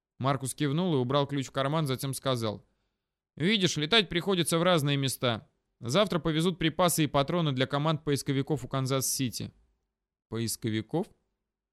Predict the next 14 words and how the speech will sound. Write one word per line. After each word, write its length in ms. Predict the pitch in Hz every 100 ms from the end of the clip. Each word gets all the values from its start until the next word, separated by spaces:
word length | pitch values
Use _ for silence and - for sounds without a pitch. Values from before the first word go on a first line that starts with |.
| _ _
«Лихие 600 | - 139 202 - 233 196
ребята 460 | 185 190 208 151 120
с 100 | 107
божьей 380 | 127 196 175 170
помощью 420 | 202 190 151 156
забираются 520 | 139 151 180 165 147
в 40 | 139
самое 360 | 170 160 147
сердце 360 | 135 170 135 147
города 380 | 147 190 131 123
и 80 |
вывозят 420 | 120 147 165 123 131
много 380 | 151 208 143
нужного, 500 | 123 123 107 117 110